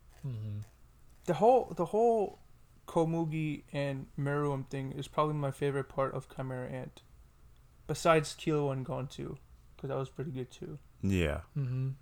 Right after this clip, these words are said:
Speaker 1: So you wanna just jump right, what happens with Killua and Gon here?
Speaker 3: <laughs> All right, I'ma just rip the Band-Aid off.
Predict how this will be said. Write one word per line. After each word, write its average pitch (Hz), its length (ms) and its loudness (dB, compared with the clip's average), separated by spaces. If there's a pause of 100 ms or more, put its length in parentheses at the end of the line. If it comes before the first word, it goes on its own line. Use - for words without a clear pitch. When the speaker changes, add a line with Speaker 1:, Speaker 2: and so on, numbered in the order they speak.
(400)
Speaker 1:
So - 140 2
you 147 100 6
wanna 214 260 6 (160)
just 185 320 2
jump 175 260 6
right, 160 220 10
what 185 180 4
happens 202 320 4
with 117 140 0
Killua 107 360 0
and 101 120 -10
Gon - 320 -12 (160)
here? - 220 -10 (720)
Speaker 3:
<laughs> - 80 -6 (1900)
All 104 100 12
right, 87 260 12
I'ma 131 180 10
just 110 240 6
rip 98 180 8
the 87 60 2
Band-Aid 80 400 6
off. 71 380 2